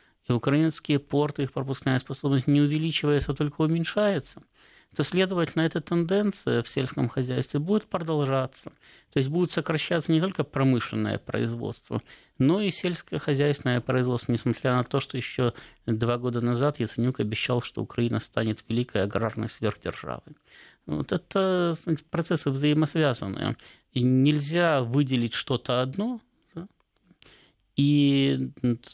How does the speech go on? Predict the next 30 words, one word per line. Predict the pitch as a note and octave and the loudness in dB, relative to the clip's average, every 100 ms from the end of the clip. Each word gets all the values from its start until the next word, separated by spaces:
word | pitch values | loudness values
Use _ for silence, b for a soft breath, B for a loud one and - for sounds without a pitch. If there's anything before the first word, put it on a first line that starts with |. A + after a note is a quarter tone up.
| - | -2
м, | B2+ B2+ B2+ B2+ | 2 4 2 2
вот | B2 B2+ _ - - | 0 -4 _ -6 0
на | B2+ B2+ | 2 2
базе | D3 C#3 C3+ | -2 -2 -4
какой-то | - C3 - | -2 -2 2
монокультуры, | A#2+ C#3 C3+ B2 B2+ A#2 - G3+ F#3 A2+ | 4 4 4 0 -2 -4 0 0 2 0
да, | A2 C#3 | 0 2
или | C3 A2+ | 2 2
на | A#2 | 2
базе | A#2+ C3 | 2 0
какой-то | A#2+ A#2+ A2+ A#2 | 0 -4 -2 -2
одной | A#2 A#2 B2+ | 0 2 2
отрасли | D#3+ D#3+ C3 - A2+ B B B | 2 0 -4 -2 -4 B B B
разбогатеть | - C3 A#2+ B2 B2 B2+ - F#3 F#3+ - | -2 0 0 -2 -2 -4 0 0 0 -4
и | |
стать, | - - C#3+ D3 - - B2+ | -6 -2 0 0 -4 -14 -6
э, | B2 A#2+ | -4 -4
чувствовать | A#2+ - - C#3+ C3 | -2 -4 0 -2 -2
себя | C3 B2 C3+ | -4 -2 -2
как, | - B2 - _ | -4 -12 -14 _
э, | B2 A#2 | -2 -2
там, | A2+ A#2 | 0 2
Германия | A#2+ B2+ C3+ A#2 A2 | 2 2 2 0 -2
или | A#2 | -4
Франция. | - C3+ A#2 A2+ - - B B B | -4 -2 -2 -6 -10 -12 B B B
Все-таки | - B2+ - | 0 0 2
любое | C#3 C#3+ D3+ C3 B2 | 2 4 4 4 2
богатое, | A2+ B2+ B2+ C3+ A2 - G2 G#2+ | -2 -2 0 0 0 -6 -6 -4
зажиточное | A2 A2+ A2 B2 - A2 - G#2+ A2 | -2 0 2 0 0 -8 -4 -2 -2
государство | A2+ - A#2+ E3 G3 - - - | -4 -6 -2 0 0 -2 -8 -8